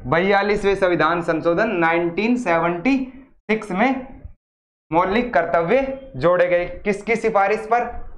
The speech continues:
कौन से पूछ लिया जाता है क्वेश्चन, तो आप याद रखेंगे एकदम, स्वर्ण सिंह समिति की सिफारिश। कौन सी समिति? स्वर्ण सिंह समिति। कौन सी? बोलो मेरे साथ, कौन सी समिति? स्वर्ण सिंह समिति। ठीक है, पहली बात सोवियत संघ से ग्रहण किए गए।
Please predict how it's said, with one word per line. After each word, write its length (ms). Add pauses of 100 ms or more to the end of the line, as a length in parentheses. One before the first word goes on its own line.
(220)
कौन 200
से 80
पूछ 280
लिया 140
जाता 260
है 60
क्वेश्चन, 340
तो 360
आप 200
याद 340
रखेंगे 340
एकदम, 640
स्वर्ण 840
सिंह 280
समिति 400
की 100
सिफारिश। 460
कौन 280
सी 120
समिति? 420 (520)
स्वर्ण 400
सिंह 300
समिति। 440 (380)
कौन 240
सी? 100
बोलो 280
मेरे 200
साथ, 440
कौन 280
सी 120
समिति? 380 (460)
स्वर्ण 360
सिंह 280
समिति। 440
ठीक 220
है, 120 (1120)
पहली 240
बात 300
सोवियत 480
संघ 220
से 160
ग्रहण 320
किए 140
गए। 160